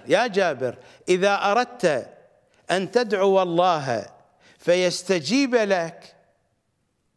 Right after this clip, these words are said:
فادعه بأسمائهم، فإنها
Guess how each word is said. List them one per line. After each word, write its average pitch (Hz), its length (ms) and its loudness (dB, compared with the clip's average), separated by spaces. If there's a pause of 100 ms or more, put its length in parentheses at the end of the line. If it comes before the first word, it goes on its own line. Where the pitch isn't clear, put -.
(1040)
فادعه 285 680 2
بأسمائهم، 202 1000 -2 (880)
فإنها 190 1080 -2